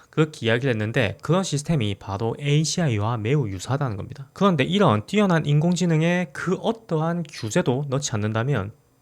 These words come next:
나중에 어마어마한 큰 사고가 발생할 수 있겠죠. 인간은 얘가 어떤 방식으로 문제를 해결할지 그거를 알 수가 없어요. 지구온난화에 관련된 그런 문제를 해결해달라고 이야기했을 때 에이아이가 가만히 생각하더니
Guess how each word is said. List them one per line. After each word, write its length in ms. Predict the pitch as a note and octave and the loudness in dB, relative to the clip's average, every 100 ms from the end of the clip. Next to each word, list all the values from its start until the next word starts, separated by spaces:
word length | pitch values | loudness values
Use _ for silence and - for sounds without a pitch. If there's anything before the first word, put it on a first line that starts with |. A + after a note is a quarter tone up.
| - | -4
나중에 420 | F#2+ - E3 C#3 | -4 -2 0 0
어마어마한 640 | - C#3+ D#3+ F3+ F#3+ A2+ A2 | -2 -2 0 0 0 0 -4
큰 160 | - E3+ | -6 -6
사고가 340 | - D3 D3 | -2 0 2
발생할 280 | C3 C3 C#3 | 0 0 -2
수 120 | - G#2 | -4 -6
있겠죠. 340 | G#2+ - A2+ - | -6 -8 -12 -4
인간은 640 | F3+ G#3 B3+ G3 D3 E3+ - - | -2 4 4 6 4 0 -4 2
얘가 340 | E3+ G#3 G3+ G3 - | 4 4 2 0 -2
어떤 440 | G#2 - G#3 A3+ | -4 0 0 2
방식으로 480 | B3 A#3+ E3 D3+ E3+ | 0 0 0 2 2
문제를 440 | A2+ A2 C#3 D3+ | 0 0 2 2
해결할지 680 | D3+ D#3+ F#3+ F#3 - D3 D#3 | 2 2 2 0 -2 -2 -2
그거를 340 | - A#2 D#3 C#3 | -2 2 2 2
알 140 | G2+ | 0
수가 200 | - F#3+ | 0 0
없어요. 360 | C#3+ - B2+ F2+ | 0 0 0 -2
지구온난화에 640 | - F#3+ G#3 G#3 F#3+ G3 | -2 0 4 4 4 2
관련된 500 | C3 A2+ A#2 B2+ C3+ | 4 4 2 0 -2
그런 240 | C#3 D#3+ D3+ | -2 -2 0
문제를 460 | G#2+ C#3 D3+ B2+ | 0 0 0 0
해결해달라고 540 | F3+ G3+ G3+ F#3+ F3 B2+ | -2 0 2 2 2 2
이야기했을 500 | B2+ E3 E3 D3+ D3 | 2 0 0 -2 2
때 300 | G3+ A#3 A#3 | 4 4 4
에이아이가 380 | G3+ A#3+ B3 - | 2 4 4 4
가만히 380 | - C3 E3+ F3 | 2 2 0 0
생각하더니 680 | G3+ G#3+ G3+ E3 F3 G3 | -2 -2 0 0 0 -2